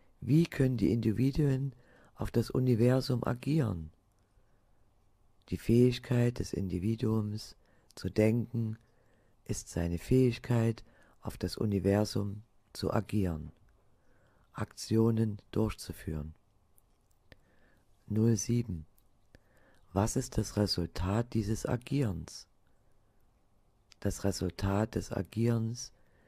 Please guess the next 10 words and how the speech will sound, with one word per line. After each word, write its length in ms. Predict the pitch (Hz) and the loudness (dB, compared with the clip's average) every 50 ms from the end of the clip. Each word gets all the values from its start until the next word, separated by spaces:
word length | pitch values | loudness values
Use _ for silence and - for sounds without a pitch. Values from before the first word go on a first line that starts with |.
| _ _ _ | _ _ _
sind 300 | - - - 98 98 87 | -12 -8 -6 -4 -4 -2
die 80 | - 76 | -4 -2
Ursache 720 | - 120 120 123 123 123 120 - 123 120 110 117 117 113 - | 0 2 4 4 4 4 2 0 0 0 0 -2 -2 -4 -4
und 280 | - 113 107 101 - | -4 -4 -6 -4 -2
Wirkung. 500 | 113 101 98 90 - - 80 80 78 78 78 - _ _ _ _ _ _ _ _ _ _ - - - - - - - - - | 0 0 0 0 0 -4 -8 -8 -8 -10 -14 -18 _ _ _ _ _ _ _ _ _ _ -20 -20 -20 -20 -20 -20 -20 -20 -10
Jeder 360 | - - 110 131 135 - 147 | -2 2 4 4 6 6 4
Gedanke 760 | - - 139 - - 117 117 110 101 92 87 80 82 80 76 78 - _ - - - - _ _ _ | 6 4 4 4 4 2 2 2 0 0 -2 -2 -2 -2 -4 -8 -14 _ -20 -20 -20 -20 _ _ _
ist 260 | - 104 - - - | -6 -6 -4 -2 0
eine 240 | 98 101 95 90 - | 0 2 2 0 0
Ursache 800 | - 117 113 117 117 110 - 123 123 117 - 120 120 120 123 | 0 0 2 2 0 0 0 0 0 0 0 -2 -2 -2 -4